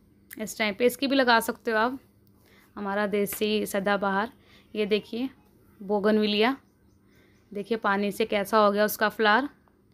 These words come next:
जब पानी पड़ता है ना गाइस, तो हमारे कोई सा भी फ्लावर्स है, वो ऐसे ख़राब हो जाते हैं। ये देखिए, ये देखिए, आप बोगनविलिया की कटिंग लगाइए,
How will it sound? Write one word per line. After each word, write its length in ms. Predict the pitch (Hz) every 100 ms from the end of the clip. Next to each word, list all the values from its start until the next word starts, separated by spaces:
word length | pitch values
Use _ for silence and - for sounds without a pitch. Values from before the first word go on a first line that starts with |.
| _ _ _ _ -
जब 160 | 214 233
पानी 260 | 226 226
पड़ता 320 | 247 254 - 269
है 60 |
ना 80 | 285
गाइस, 320 | 277 247 240
तो 80 | 262
हमारे 180 | 247 240
कोई 220 | 240 226
सा 120 | 220
भी 60 | 240
फ्लावर्स 420 | 240 226 220 -
है, 60 | 233
वो 120 | 226
ऐसे 180 | 208 240
ख़राब 380 | - 196 190 190
हो 100 | 190
जाते 340 | 180 175 190
हैं। 180 | 185 185
ये 80 | 190
देखिए, 340 | 185 - 185 _ _ _ _ _ _ _ _ _ _ -
ये 140 | 202 190
देखिए, 400 | 190 - 208 240 _ _ _ _ _ _ _ _ _ _ _ _ -
आप 120 | 202
बोगनविलिया 560 | 196 220 233 240 220 240
की 80 | 247
कटिंग 340 | 240 247 254
लगाइए, 500 | 247 240 240 254 302